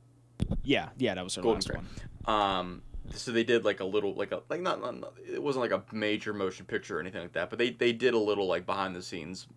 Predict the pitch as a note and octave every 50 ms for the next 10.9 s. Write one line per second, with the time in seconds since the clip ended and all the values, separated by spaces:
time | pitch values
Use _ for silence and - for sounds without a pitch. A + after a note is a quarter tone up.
0 | - - - D#2+ - - - - - - - - - - - G#2 G#2+ A2 A2+ A2+
1 | A2+ - - G2+ G2 G2+ A#2+ B2 A#2 G#2+ F#2 D2+ D#2+ F2+ - - - - - -
2 | - - - D#4+ E3 A#2+ G#2+ G#2+ - F#2 E2 D#2+ - - - - - E2+ E2+ E2
3 | E2 F#2 G2+ - E2 E2+ F2+ - - - D3+ B2 E2+ - - - - - - -
4 | - - - - - - - - - - - - - - - - A#2+ A2 G#2 G2+
5 | G2+ G2+ G2 G2 - A#2 G#2+ G2+ G2 F#2+ F#2 F#2+ A#2+ C3+ C3 A#2 G#2+ G2+ F#2 F#2+
6 | F#2 F2+ F2 F2 F#2 G2 F#2+ F2 - - B2 A#2+ A#2+ G#2+ - - G2 F2+ - -
7 | F#2+ F2+ F2+ F2 F2+ F2+ F2 E2 E2+ F2 - - - - - - - - - -
8 | - - - - - - - - - - - A#2 A2+ A#2+ B2 A#2 G2 G#2 G#2 G#2+
9 | G2+ F#2+ G2 G2 F#2+ E2+ E2+ F2 - - A2 G#2+ G#2 G2 F#2+ - - - - -
10 | - - A#2 A2+ A2+ A2 A2+ G#2+ F#2+ F#2 F2+ F2 E2+ E2 - - -